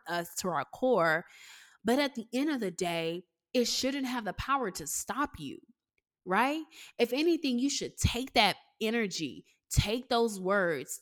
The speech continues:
take all of those things that, you know, may have been used to hurt you,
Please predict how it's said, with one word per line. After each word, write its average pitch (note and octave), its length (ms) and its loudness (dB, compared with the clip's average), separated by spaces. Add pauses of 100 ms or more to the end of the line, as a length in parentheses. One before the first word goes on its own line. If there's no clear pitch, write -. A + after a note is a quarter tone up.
take B3 320 -8 (100)
all A3+ 260 2
of A#3 100 0
those G#3+ 220 -4
things G#3 320 -8
that, F3+ 300 2 (400)
you G#3 100 -4
know, E3+ 220 -2
may G3+ 240 2
have A3+ 260 -4
been F3+ 220 -4
used G#3+ 600 0 (240)
to G3 120 -2
hurt B3+ 580 2
you, F3 320 -2